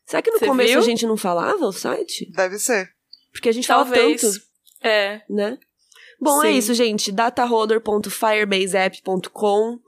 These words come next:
Speaker 1: é o melhor site que vocês vão entrar.
Speaker 2: E ele também vai tá linkado lá no site do Rodor, tá?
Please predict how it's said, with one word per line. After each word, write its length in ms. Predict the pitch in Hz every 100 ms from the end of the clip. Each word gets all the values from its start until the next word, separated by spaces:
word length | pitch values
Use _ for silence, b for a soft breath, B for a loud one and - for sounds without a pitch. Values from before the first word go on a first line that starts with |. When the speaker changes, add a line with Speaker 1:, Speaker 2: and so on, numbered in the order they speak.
| _ -
Speaker 1:
é 80 | 202
o 40 |
melhor 260 | 208 202 214
site 320 | 214 196 -
que 100 | 196
vocês 200 | 202 185
vão 120 | 185
entrar. 440 | 180 190 180 196 -
Speaker 2:
E 120 | 208 220
ele 160 | 220
também 280 | 226 233 226
vai 200 | 240 247
tá 120 | 247
linkado 480 | 240 254 247 226 220
lá 140 | 226 226
no 100 | 226
site 320 | 226 220 240
do 120 | 240
Rodor, 340 | 247 202 175
tá? 240 | - 190